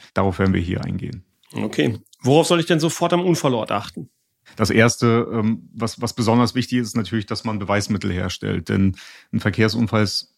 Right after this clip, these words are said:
Speaker 1: selbst wenn's so eine einfache Konstellation ist, die, wie du sie genannt hast, also sprich ein regulärer Auffahrunfall, kann rechtlich sehr komplex werden.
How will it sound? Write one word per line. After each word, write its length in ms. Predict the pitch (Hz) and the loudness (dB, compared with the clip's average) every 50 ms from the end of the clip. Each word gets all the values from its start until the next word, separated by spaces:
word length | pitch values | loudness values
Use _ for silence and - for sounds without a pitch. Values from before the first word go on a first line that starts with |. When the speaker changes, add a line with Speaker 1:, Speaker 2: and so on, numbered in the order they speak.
| _ | _
Speaker 1:
selbst 380 | - 113 98 107 107 95 - - | -2 2 2 2 2 0 0 2
wenn's 280 | 110 110 117 113 - | 4 4 4 4 2
so 260 | - - - 110 95 104 | -2 -4 -8 -6 -4 -2
eine 160 | 104 104 104 | -2 -2 -2
einfache 380 | 107 107 107 - 107 98 101 98 | -2 -2 -4 -2 -2 -4 -4 -2
Konstellation 720 | 101 110 101 - - 110 107 101 - - 104 107 113 110 | -2 -4 -2 0 0 0 0 0 0 0 2 2 2 2
ist, 160 | 98 - - | 0 -2 -6
die, 160 | 104 101 98 | -10 -10 -8
wie 80 | 101 95 | -8 -8
du 160 | 101 110 113 | -6 -6 -2
sie 140 | 113 117 113 | 0 0 2
genannt 360 | 110 107 107 113 117 117 - | 4 4 4 4 4 4 2
hast, 300 | 117 117 110 - - - | 2 0 0 -2 -4 -6
also 160 | - 92 95 | -8 -8 -8
sprich 300 | 92 - - 95 95 - | -8 -8 -8 -10 -8 -8
ein 40 | 101 | -8
regulärer 380 | 92 98 95 98 98 101 98 101 | -6 -4 -2 -2 -2 0 0 0
Auffahrunfall, 720 | 98 104 104 - - 104 101 107 104 - 110 107 107 107 | -2 -2 -4 -4 -6 -4 -4 -4 -2 -2 -2 -2 -2 -2
kann 180 | - - 113 104 | -2 0 2 4
rechtlich 320 | 98 107 107 - 113 98 | 4 2 2 2 0 2
sehr 120 | 98 107 | 2 2
komplex 460 | - - 104 - - 113 - - - - | 2 0 -2 0 0 -2 -2 -2 -2 0
werden. 300 | 113 113 113 117 117 | 0 2 2 2 0